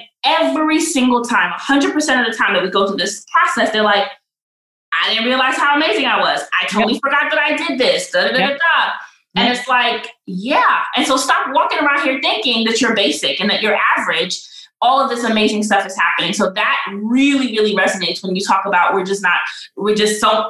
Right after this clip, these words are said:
Speaker 1: we just, so much is happening. It's always so good. We get desensitized. We become ungrateful. And then this idea of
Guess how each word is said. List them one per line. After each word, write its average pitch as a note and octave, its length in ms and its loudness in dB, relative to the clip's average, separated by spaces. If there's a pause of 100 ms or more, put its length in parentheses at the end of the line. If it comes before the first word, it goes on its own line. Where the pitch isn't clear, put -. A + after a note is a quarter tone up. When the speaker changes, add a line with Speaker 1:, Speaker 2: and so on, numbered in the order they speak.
Speaker 1:
we G#3+ 160 2
just, G#3+ 240 2 (120)
so A#3+ 200 0
much B3 160 0
is B3+ 100 -6
happening. A#3+ 360 0
It's G3+ 160 0
always G3+ 280 2
so G3+ 120 -2
good. C#4 400 2
We G3+ 160 -4
get - 240 0
desensitized. A3+ 600 0
We F#3 80 -4
become F#3 240 -4
ungrateful. F#3 640 0 (480)
And A#3 140 0
then A#3 140 0
this B3 140 2
idea A#3+ 600 0
of F#3+ 360 2